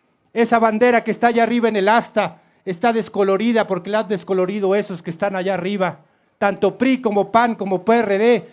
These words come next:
¿para qué nos hacemos patos si son los mismos? Nada más cambian de color. Y la bandera nuestra es la que está ondeando abajo y a mi izquierda, esa bandera nacional limpia y brillosa,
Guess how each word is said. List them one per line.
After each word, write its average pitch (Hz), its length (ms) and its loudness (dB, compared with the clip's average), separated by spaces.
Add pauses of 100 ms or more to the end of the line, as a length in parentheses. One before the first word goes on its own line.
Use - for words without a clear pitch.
(160)
¿para 185 200 -4
qué 233 120 -2
nos 208 120 -2
hacemos 196 400 0
patos 226 340 -2
si 180 80 -10
son 220 200 -2
los 196 180 0
mismos? 196 560 -6 (360)
Nada 220 220 2
más 220 240 2
cambian 214 340 0
de 185 140 -4
color. 196 480 2 (640)
Y 175 80 -8
la 196 120 2
bandera 226 420 4
nuestra 226 680 2 (220)
es 226 220 0
la 202 100 -2
que 214 80 -8
está 247 180 -2
ondeando 226 400 0
abajo 214 380 2
y 202 80 0
a 196 60 2
mi 196 80 -8
izquierda, 214 640 -2 (320)
esa 226 260 2
bandera 214 380 2
nacional 214 520 0
limpia 240 360 -2
y 214 40 -2
brillosa, 196 720 2